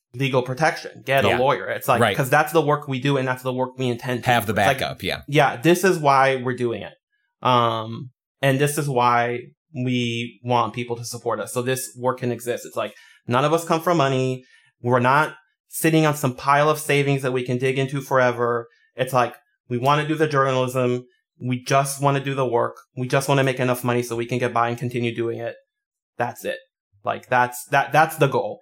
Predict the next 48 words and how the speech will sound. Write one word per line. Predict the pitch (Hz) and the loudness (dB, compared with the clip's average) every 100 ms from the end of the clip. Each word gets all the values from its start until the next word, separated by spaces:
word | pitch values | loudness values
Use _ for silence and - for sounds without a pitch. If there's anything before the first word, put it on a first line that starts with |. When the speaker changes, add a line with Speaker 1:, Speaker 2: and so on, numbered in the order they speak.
| - | -6
Speaker 1:
And | 147 | -2
it's | 147 | 0
like, | 165 | 2
if | 160 170 | 2 2
it | 151 | 4
grows | 190 208 214 208 - | 6 6 6 2 -2
and | 139 147 | 2 2
we | |
can | 147 151 - | 2 0 -2
have | - 160 170 156 | -2 2 4 4
a, | |
a, | 151 - 143 - | 2 0 -2 0
a | 143 | 2
wonderful, | 170 170 170 170 160 147 147 - _ _ _ | 4 2 2 4 6 4 2 -4 _ _ _
huge | 127 165 175 175 | -6 -2 0 -2
team, | - 185 190 190 190 175 | -2 2 4 4 2 2
and, | 131 127 127 123 - _ - | 0 2 0 -2 -6 _ -4
you | 147 | 2
know, | 151 | 2
one | 143 160 160 | 4 4 6
day | 160 156 156 | 6 6 6
we'll | 151 | 2
be | 160 | 0
paying | 156 165 165 | 0 2 2
ourselves | 147 160 160 151 | 2 4 4 2
gigantic | 143 143 147 151 139 | -2 0 0 -2 2
bonuses. | 147 143 156 151 147 156 - _ _ | 2 4 2 2 0 -6 -12 _ _
Um, | 135 131 120 120 104 | 2 4 4 2 2
not | 196 | 4
really. | 202 208 | 6 6
I | 208 | 8
mean, | 208 | 8
Speaker 2:
Hooray! | 196 190 175 165 180 | 8 6 6 8 8
Speaker 1:
yeah, | 165 - | 8 6
but | - 208 | 4 6
it's | 190 | 6
like, | 156 - | 8 6
Speaker 2:
<laughs> | - - 392 233 202 | 2 -2 -2 2 4
Speaker 1:
it's | 226 | 4
like, | - | 6
we | 233 | 6
want, | 240 247 | 6 4
we | 202 | 4
wanna | 226 233 247 | 6 6 6
grow, | 185 180 151 | 6 6 8
but | 139 | 6
it's | 139 147 | 4 4
like, | 139 | 2